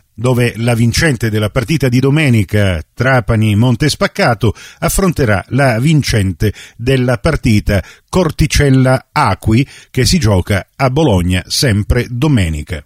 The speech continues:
Sarà aperta la tribuna del Provinciale per chiunque volesse andare allo stadio per tifare Granata. E per oggi con l'informazione alla radio abbiamo terminato. Torneremo puntuali domani con la rubrica dell'Almanacco del Giorno su Radio centodue alle sei,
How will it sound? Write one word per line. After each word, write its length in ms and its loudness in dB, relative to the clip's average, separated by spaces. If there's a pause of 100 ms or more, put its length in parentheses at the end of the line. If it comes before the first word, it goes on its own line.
Sarà 380 0
aperta 640 -2
la 140 -2
tribuna 720 0
del 400 0
Provinciale 500 0
per 220 -2
chiunque 300 0
volesse 340 0
andare 400 0
allo 140 -2
stadio 400 -4
per 420 -2
tifare 540 -4
Granata. 680 -2 (260)
E 320 -2
per 140 -2
oggi 320 0
con 240 0
l'informazione 800 0
alla 120 2
radio 420 2
abbiamo 680 0
terminato. 640 0
Torneremo 720 -4
puntuali 880 0
domani 600 0
con 340 0
la 640 -4
rubrica 420 0
dell'Almanacco 680 0
del 160 0
Giorno 600 0
su 260 0
Radio 580 0
centodue 540 0
alle 200 0
sei, 520 2